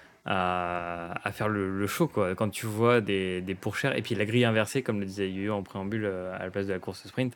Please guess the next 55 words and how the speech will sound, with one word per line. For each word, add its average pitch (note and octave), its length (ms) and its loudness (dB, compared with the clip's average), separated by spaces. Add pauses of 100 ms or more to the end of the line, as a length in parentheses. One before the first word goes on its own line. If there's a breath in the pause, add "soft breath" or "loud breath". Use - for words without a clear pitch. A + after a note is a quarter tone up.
(480 loud breath)
la G2+ 100 4
grille C3 180 4
inversée, A#2 380 4
ça - 160 -4
a F2+ 100 -2
un G2 60 0
sens C3 240 0
du A#2+ 80 -4
spectacle, B2 480 0
mais G2 80 -4
de F2+ 100 -8
fou - 220 -4
furieux. B2+ 360 2 (520 loud breath)
Parce - 100 -4
que - 80 2
tu - 140 0
vois E3+ 160 2
ceux G3+ 140 2
qui E3+ 120 2
sont D3+ 140 4
devant, C3 280 4 (240)
<laughs> - 680 -10
et C3+ 80 4
d'un C#3 100 6
seul F3+ 140 2
coup, G#3+ 80 4
ils F#3 60 4
commencent C#3+ 240 4
à A#2+ 80 4
flipper D#3+ 420 0 (160)
parce C3 160 0
qu'il D#3+ 120 4
y C3+ 80 4
a A#2 60 6
ceux D3+ 120 2
qui - 120 -6
sont - 120 -6
derrière. A#2 320 2 (480 loud breath)
Et A2+ 100 2
en A#2 80 4
plus, E3 240 0
il B2+ 40 4
y - 20 6
a - 20 4
un G#2+ 60 2
truc C3+ 200 -2
qu'on G#2 160 -2
n'explique F#2+ 340 -4
pas B2 100 4
trop C#3+ 180 2
sur B2+ 160 2
la G2+ 160 6
F G2 80 -4
deux, C3 220 4
mais F#2 420 0